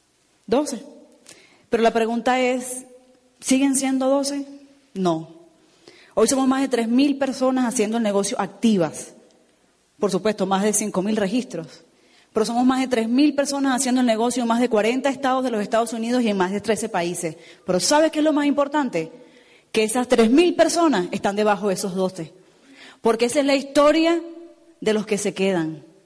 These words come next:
Esa es la historia de los que se mantienen avanzando, de los optimistas, de los positivos,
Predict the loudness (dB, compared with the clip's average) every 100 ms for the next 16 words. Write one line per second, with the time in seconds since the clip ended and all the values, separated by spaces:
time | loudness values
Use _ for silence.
0 | _ -20 -6 -2 0 0 0 0 0 0
1 | -2 -4 -2 0 0 0 0 0 0 -2
2 | -2 -2 -4 -2 -2 -2 -4 -4 -2 -2
3 | 0 0 -2 -6 -6 -4 0 2 2 -2